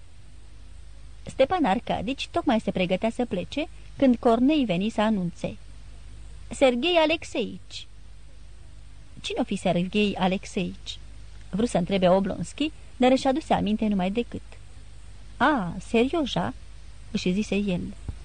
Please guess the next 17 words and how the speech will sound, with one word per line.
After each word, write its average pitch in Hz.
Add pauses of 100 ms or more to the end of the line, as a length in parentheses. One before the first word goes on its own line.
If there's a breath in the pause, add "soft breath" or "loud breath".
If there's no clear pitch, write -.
(840)
„Serghei 269
Alexeici, 220
credeam 269
că 320
e 240
directorul 233
lui 240
de 262
cabinet. 247 (680 loud breath)
Ana 349
chiar 330
m-a 311
rugat 302
să-l 175
văd 196
pe -
Serioja”, 196